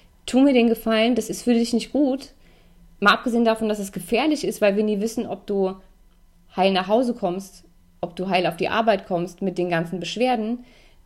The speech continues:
ähm, oder auch hier zusammenbrichst und keine Ahnung was, ähm, ist es natürlich auch für die Firma nicht gut, wenn,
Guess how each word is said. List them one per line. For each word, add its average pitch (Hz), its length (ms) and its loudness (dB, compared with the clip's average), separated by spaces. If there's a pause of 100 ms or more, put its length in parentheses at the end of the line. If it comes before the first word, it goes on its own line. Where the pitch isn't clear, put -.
ähm, 190 440 -2
oder 202 180 4
auch 170 80 0
hier 269 320 0
zusammenbrichst 214 580 -4
und 202 80 -8
keine 196 220 -4
Ahnung 226 260 -2
was, 220 320 -4 (100)
ähm, 196 480 -2 (300)
ist 208 140 -4
es 220 100 -6
natürlich 214 240 -2
auch - 60 -6
für - 80 -6
die 190 80 -2
Firma 202 560 -2 (360)
nicht 190 280 -2
gut, 170 300 -4 (220)
wenn, 175 420 -2